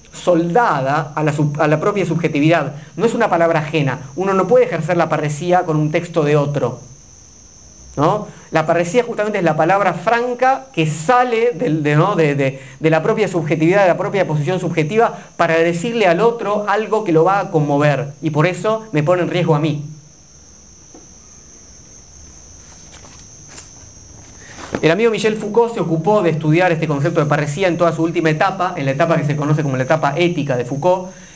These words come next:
y hay varios, eh, varios cursos donde él trabaja esta cuestión. Este que se llama Hermenéutica del Sujeto es uno de ellos, y define acá Foucault la parresía de esta manera. "La meta final de la parresía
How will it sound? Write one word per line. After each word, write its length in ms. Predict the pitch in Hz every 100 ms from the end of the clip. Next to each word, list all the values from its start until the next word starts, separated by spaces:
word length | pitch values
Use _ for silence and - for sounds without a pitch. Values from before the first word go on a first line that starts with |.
| - -
y 100 | 160
hay 160 | 170
varios, 640 | 175 208 220 208 190 160 165
eh, 920 | 170 156 147 139 131 131 127 127 120 120
varios 320 | 147 180 165
cursos 400 | 175 214 202 160
donde 200 | 143 143
él 60 | 160
trabaja 300 | 156 156 156
esta 140 | 147
cuestión. 500 | 139 147 147 202 190 190 - -
Este 200 | 196 196
que 120 | 165
se 60 | 156
llama 340 | 170 170 160 160
Hermenéutica 640 | 156 147 156 175 180 165 151
del 120 | 143
Sujeto 520 | 147 175 175 180 180
es 180 | 170 -
uno 200 | 156 151
de 120 | 160
ellos, 420 | 180 180 151 - - - - -
y 100 | 156
define 380 | 160 160 220 196
acá 180 | 190
Foucault 320 | 185 170 180 180
la 140 | 160
parresía 400 | 151 143 139 175
de 80 | 151
esta 160 | 151
manera. 400 | 135 123 110 107 104 - - - - - - - - - - - - - - - - - - - - - - -
"La 120 | - 175
meta 220 | 247 254
final 420 | - 175 202 254
de 80 | 190
la 120 | 156
parresía 640 | 147 139 139 226 240 143